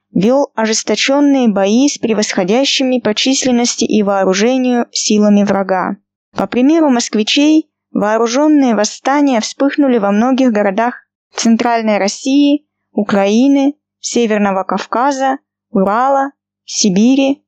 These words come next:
Прибалтики. Однако его отдельные очаги не были связаны между собой, и вооруженная борьба приняла, по словам Ленина,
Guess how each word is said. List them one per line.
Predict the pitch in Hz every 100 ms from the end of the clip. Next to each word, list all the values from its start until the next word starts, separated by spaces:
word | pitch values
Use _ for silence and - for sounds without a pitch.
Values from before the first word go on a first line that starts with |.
| _
Прибалтики. | - 226 208 196 196 - - - 208 _ _ _
Однако | - 214 214 311 330
его | 269 247 277
отдельные | 254 214 277 254 247
очаги | - 208 - 208 240 311 311 _ _ -
не | 233 302
были | 277
связаны | 254 - 240 262 254
между | 247 240 214
собой, | 233 240 214 196 180 - _ _ _
и | - 220
вооруженная | 220 240 247 240 262 254 233 214
борьба | 208 202 220 302 320
приняла, | - 214 214 220 277
по | -
словам | - 226 220 226 226
Ленина, | 226 233 220 202 196 -